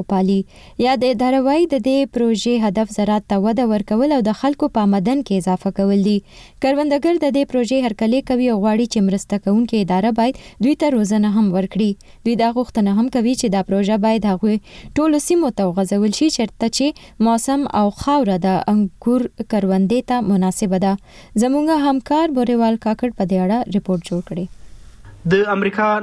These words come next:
Speaker 2: نړیواله پرمختیايي اداره یوسیډ د خوراک او زراعت نړیوال سازمان په مټ د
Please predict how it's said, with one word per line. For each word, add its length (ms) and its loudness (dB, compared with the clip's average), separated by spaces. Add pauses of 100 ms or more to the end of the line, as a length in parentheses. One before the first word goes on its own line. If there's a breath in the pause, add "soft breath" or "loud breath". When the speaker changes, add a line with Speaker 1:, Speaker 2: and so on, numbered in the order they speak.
Speaker 2:
نړیواله 440 0 (120)
پرمختیايي 500 -2
اداره 320 -2 (140)
یوسیډ 500 0 (520 loud breath)
د 200 2
خوراک 400 -2 (100)
او 40 2 (160)
زراعت 380 -2
نړیوال 420 0
سازمان 500 -2 (160)
په 160 -6
مټ 240 -4 (380 loud breath)
د 120 2